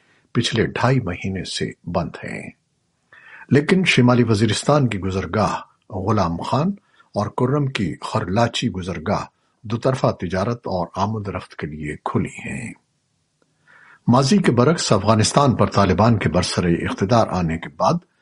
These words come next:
تورخم اور چمن سمیت پاکستان اور افغانستان کے درمیان تمام سرحدی گزرگاہوں کی بندش معمول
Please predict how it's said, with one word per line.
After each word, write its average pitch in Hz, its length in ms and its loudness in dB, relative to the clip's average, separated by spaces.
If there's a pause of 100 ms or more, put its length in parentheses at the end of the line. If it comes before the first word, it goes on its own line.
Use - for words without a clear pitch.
(340)
تورخم 139 500 0
اور 95 300 -6
چمن 120 300 0
سمیت 85 420 -6 (440)
پاکستان 120 580 -2
اور 135 220 -2
افغانستان 95 640 -6
کے - 100 -10
درمیان 98 480 -4 (500)
تمام 131 360 2 (140)
سرحدی 117 540 -4
گزرگاہوں 95 640 -2
کی - 120 -8
بندش 92 520 -2 (440)
معمول 101 500 0